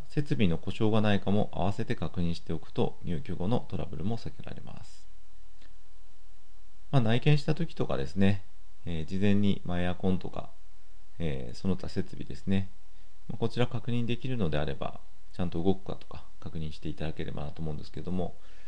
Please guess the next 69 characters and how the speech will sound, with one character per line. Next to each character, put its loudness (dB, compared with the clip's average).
ま 2
あ、 2
な 2
か 2
な 4
か 6
電 4
気 0
が 2
通 0
っ 6
て 0
な 2
い 0
の -2
で -2
確 -4
認 2
で 0
き -2
な 0
い -2
な -2
ん -2
て -4
こ -4
と -4
も 0
あ 0
る 0
と -4
思 -2
い -2
ま -2
す -2
の 2
で、 2
ま 2
あ、 4
入 4
居 2
し 2
た 2
ら 2
す -2
ぐ 2
に 2
で -2
す -2
ね、 0
え -2
ー、 -2
ま 0
ず 0
確 -2
認 2
し -2
て、 0
え 0
ー、 -2
使 0
え 2
る 0
か 0
確 -2
認 -2
す -4
る -4
と。 -4